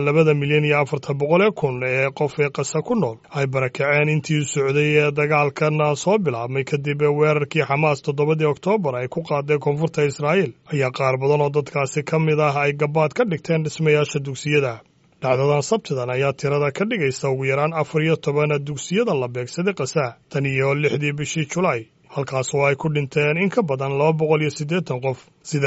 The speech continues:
laga soo xigtay tiro koobka ay wakaaladda wararka A F P hore u siiyeen saraakiisha aaggaasi.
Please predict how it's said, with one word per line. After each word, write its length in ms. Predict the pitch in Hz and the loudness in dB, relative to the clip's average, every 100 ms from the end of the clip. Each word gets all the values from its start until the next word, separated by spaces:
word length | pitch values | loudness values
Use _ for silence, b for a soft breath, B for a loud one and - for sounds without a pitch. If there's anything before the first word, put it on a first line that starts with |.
| 131 | 2
laga 160 | 131 | 2
soo 160 | 139 156 | 2 2
xigtay 320 | 131 127 151 | 2 2 0
tiro 240 | - 143 139 | 2 -2 2
koobka 400 | 226 147 - 131 | 2 0 0 0
ay 80 | 127 | 0
wakaaladda 480 | 127 143 139 151 147 | 0 0 0 2 2
wararka 400 | 143 143 143 156 | 4 2 0 0
A 160 | 147 143 | 2 2
F 60 | - | 0
P 120 | 151 | 0
hore 240 | 139 156 | 2 4
u 80 | 165 | 2
siiyeen 460 | 165 170 165 165 147 139 | 0 0 2 2 2 0
saraakiisha 560 | - 156 139 160 - | 0 0 0 -4 -2
aaggaasi. 580 | 139 127 120 117 - 143 | -2 -2 -4 -8 -6 -6